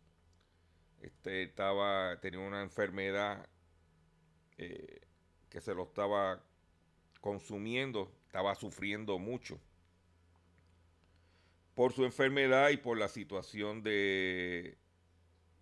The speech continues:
de su hijo, de, de, de José Omar, que está guapeando por su vida.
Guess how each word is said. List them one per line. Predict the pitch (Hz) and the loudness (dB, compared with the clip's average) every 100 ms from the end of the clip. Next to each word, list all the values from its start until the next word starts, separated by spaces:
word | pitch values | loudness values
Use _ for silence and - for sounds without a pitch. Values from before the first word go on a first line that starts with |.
| - | -8
de | 101 | -8
su | - 95 107 | -6 -6 -4
hijo, | 139 127 | -2 -2
de, | 92 87 82 64 | 0 -2 -4 -8
de, | - 57 | -12 -14
de | 50 78 | -12 -8
José | 87 80 92 | -6 -4 -4
Omar, | 90 110 143 - _ _ _ _ _ _ _ _ | 0 0 0 -4 _ _ _ _ _ _ _ _
que | - | -12
está | - 95 | 0 2
guapeando | 92 101 - 101 101 107 87 | 4 4 4 2 4 2 0
por | 92 | -4
su | 80 92 | -4 -4
vida. | 87 117 98 80 | -2 0 0 -2